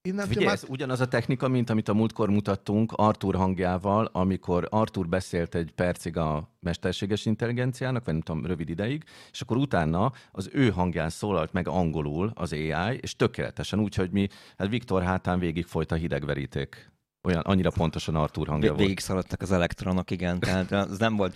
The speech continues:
Speaker 3: az nem volt kellemes, mert, ö, mint ahogy akkor is elmondtam, nekünk a munkaeszközünk a hangunk, és hogyha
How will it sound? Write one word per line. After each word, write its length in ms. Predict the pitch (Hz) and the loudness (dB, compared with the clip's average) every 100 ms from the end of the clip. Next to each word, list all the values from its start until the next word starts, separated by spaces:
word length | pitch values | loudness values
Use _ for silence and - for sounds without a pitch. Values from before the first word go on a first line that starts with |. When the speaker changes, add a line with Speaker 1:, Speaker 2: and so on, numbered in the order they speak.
| - - | -8 -4
Speaker 3:
az 100 | 101 | 2
nem 180 | 123 | 2
volt 180 | 104 95 | 2 0
kellemes, 500 | - 92 87 90 90 | 2 0 2 0 -2
mert, 360 | - 87 85 - | -2 -4 -4 -2
ö, 200 | 92 90 90 | 0 0 0
mint 300 | 98 92 87 | 0 2 2
ahogy 200 | 82 87 | 0 0
akkor 240 | 90 - | 0 -2
is 140 | 82 - | -6 -4
elmondtam, 420 | 85 87 90 87 | -2 -2 -2 -2
nekünk 320 | 82 82 85 | -2 -4 -6
a 40 | 87 | -4
munkaeszközünk 760 | 87 - - - - 80 76 | -4 -4 -4 -6 -6 -10 -10
a 40 | - | -4
hangunk, 480 | 92 113 123 120 92 | 0 2 2 0 -2
és 160 | 82 | -6
hogyha 160 | - | -8